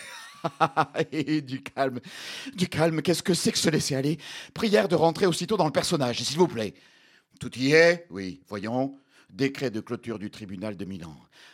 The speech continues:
Ah oui, il y a aussi l'enquête sur les anarchistes du groupe de Rome, avec le danseur en tête. Bien.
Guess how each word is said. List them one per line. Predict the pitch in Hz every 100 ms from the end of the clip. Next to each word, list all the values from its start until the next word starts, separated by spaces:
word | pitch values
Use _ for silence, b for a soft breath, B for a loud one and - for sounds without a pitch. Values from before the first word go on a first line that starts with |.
| B
Ah | 117 113 101 92 90
oui, | 98 175 165 120
il | 98 92 98
y |
a | 110
aussi | 117 - 156
l'enquête | 123 123 - 151 151
sur | 117
les | 110 120
anarchistes | 113 - 170 165 123
du | 110
groupe | 101 151
de | 127
Rome, | 120 98 104 104
avec | 113 147
le | 127
danseur | 104 131 131 113 - 117
en | 101 95
tête. | 92 71 65 69 76 76 B B B B B
Bien. | 90 95 92